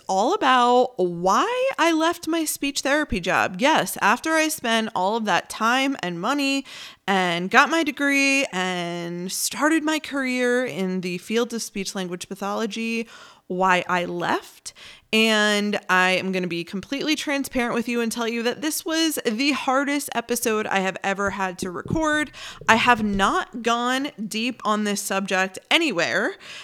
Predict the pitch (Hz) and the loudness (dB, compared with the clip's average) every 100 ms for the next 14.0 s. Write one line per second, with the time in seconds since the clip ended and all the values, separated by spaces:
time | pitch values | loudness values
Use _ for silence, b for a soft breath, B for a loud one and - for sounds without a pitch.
0 | B - 226 226 220 220 233 - 226 214 | B 4 6 6 6 4 0 0 2 2
1 | 208 202 196 196 190 247 269 262 262 226 | 2 2 2 0 -2 2 4 4 2 2
2 | 214 214 208 208 190 190 185 180 190 - | 2 2 0 -2 -2 -2 0 -2 -2 0
3 | 202 196 190 - - - - - 196 190 | 2 2 2 0 0 -2 -6 -8 -4 -2
4 | 185 - 180 160 185 180 - - 170 147 | -2 -4 -6 -6 -8 -10 -12 -10 -8 -6
5 | 95 113 - - 233 269 370 330 - 294 | -6 -8 -8 -8 -6 -4 -4 -4 -4 -6
6 | 330 262 294 294 - 220 - - - _ | -4 -2 -2 -4 -4 0 0 -2 -8 _
7 | - - - B B B B B 220 247 | -6 -4 -6 B B B B B 4 8
8 | 262 269 269 262 - 190 226 220 214 214 | 6 6 4 0 -2 0 4 6 6 6
9 | 214 214 196 - - _ _ - - - | 4 2 0 -6 -8 _ _ -6 0 2
10 | - 247 254 359 - - - 190 185 185 | 2 4 4 2 0 -2 0 2 2 2
11 | 190 196 - 202 190 185 185 185 185 185 | 0 -2 -4 -2 0 0 -2 -4 -4 -2
12 | 185 185 - 208 185 180 180 180 190 196 | -4 -6 -6 -6 -4 -4 -4 -6 -6 -6
13 | 196 202 196 196 180 175 165 170 175 | -4 -6 -6 -8 -6 -4 -4 -4 -6